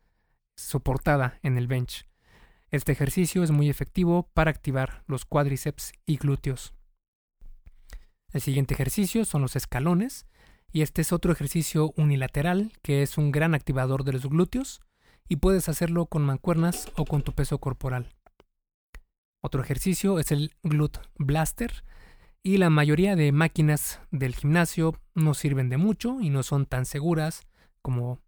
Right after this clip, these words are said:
generalmente se cree, pero el glute blaster sí que tiene sus beneficios. Te permite realizar un movimiento que muy difícilmente puede ser replicado con mancuernas o barras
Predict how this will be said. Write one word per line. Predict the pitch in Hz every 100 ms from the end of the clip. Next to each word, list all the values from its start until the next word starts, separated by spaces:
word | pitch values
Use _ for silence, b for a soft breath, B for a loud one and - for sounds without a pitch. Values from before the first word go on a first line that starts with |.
| -
generalmente | 139 127 123 131 127 -
se | -
cree, | 175 240 _ B B B B B B
pero | 190 196
el | 180
glute | 147 160 175 - -
blaster | 156 165 160 - 160 - -
sí | - -
que | 160 160
tiene | 151 147
sus | - 143
beneficios. | 135 127 202 190 135 - - - _ _ _ _ _
Te | -
permite | - 147 151 160
realizar | 147 131 - 147 -
un | 160
movimiento | 160 151 139 139 165 156 - 160 156 -
que | 156 156 156 160 160 - _ -
muy | 156 156 190
difícilmente | 175 151 170 - 151 160 156 160 151
puede | 151 151
ser | - 147
replicado | 147 135 139 - 143 139
con | - 131
mancuernas | 123 127 147 139 139 -
o | 127
barras | 156 165 240 -